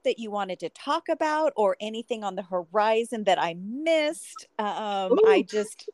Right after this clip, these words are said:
Speaker 1: y-, you know, you're so fascinating and
Speaker 2: <laughs>
Speaker 1: interesting and, uh, you know,
Speaker 2: You're
Speaker 1: you've been in the
Speaker 2: so
Speaker 1: business, so I appreciate your wisdom.
Speaker 2: Well, when are we working together? A,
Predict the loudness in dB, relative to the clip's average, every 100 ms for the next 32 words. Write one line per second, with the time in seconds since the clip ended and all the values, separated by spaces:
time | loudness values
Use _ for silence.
0 | -18 -20 -14 2 4 6 4 4 0 2
1 | 6 8 6 2 2 4 4 0 -8 -4
2 | -2 -2 6 8 8 6 4 2 -2 0
3 | 0 -2 -6 _ -20 -20 _ 0 4 4
4 | 4 2 0 -4 -8 -6 -2 0 -2 -2
5 | -6 -6 -2 2 2 0 -8 -6 -2 -2
6 | -4 -10 -6 -6 -6 -6 -2 -2 0 -4
7 | -4 -14 _ _ _ _ 0 6 8 8
8 | 8 8 8 8 6 6 0 2 2 2
9 | 4 4 6 2